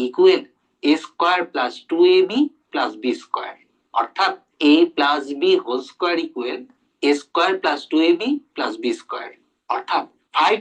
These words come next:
কে ফাইভ দ্বারা গুণ করলে গুণফল হচ্ছে টোয়েন্টি ফাইভ। a plus b whole square equal a square plus two a b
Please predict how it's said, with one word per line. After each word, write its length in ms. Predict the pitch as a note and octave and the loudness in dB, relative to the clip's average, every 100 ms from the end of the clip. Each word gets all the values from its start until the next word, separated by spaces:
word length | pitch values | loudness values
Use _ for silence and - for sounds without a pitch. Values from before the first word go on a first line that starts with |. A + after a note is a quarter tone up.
| - | -4
কে 100 | B3+ B3+ | -4 -4
ফাইভ 160 | F#3 G3 F#3+ | -2 -4 -2
দ্বারা 160 | A3+ A3 F3 | -4 -2 -2
গুণ 140 | G#3 A3 A3+ | -4 -4 -2
করলে 260 | A3 F#3 - _ _ - C#3+ | -2 -2 -6 _ _ -10 -4
গুণফল 320 | F#3 - G#3 | -4 -4 -8
হচ্ছে 160 | G#3+ G#3+ - | -8 -10 -4
টোয়েন্টি 280 | G3+ F#3 F3 | -2 -2 -2
ফাইভ। 160 | A2+ - - _ _ _ - E4 | -8 -12 -18 _ _ _ 0 0
a 40 | A3+ G#3+ | 2 0
plus 220 | G#3+ G3+ G3 | -2 -2 -8
b 20 | G#3 | -6
whole 180 | E3+ F#3+ F#3 | -2 -4 -4
square 260 | - G#3+ G3+ | -8 -6 -6
equal 300 | - C3+ - - _ _ - F3 | -6 -8 -8 -16 _ _ 0 0
a 20 | F#3 | 0
square 340 | - G#3 G#3 F#3 - | -4 -2 0 0 0
plus 200 | E3 E3 | -2 -2
two 120 | F#3+ G3 | 0 0
a 20 | |
b 20 | G3 | 2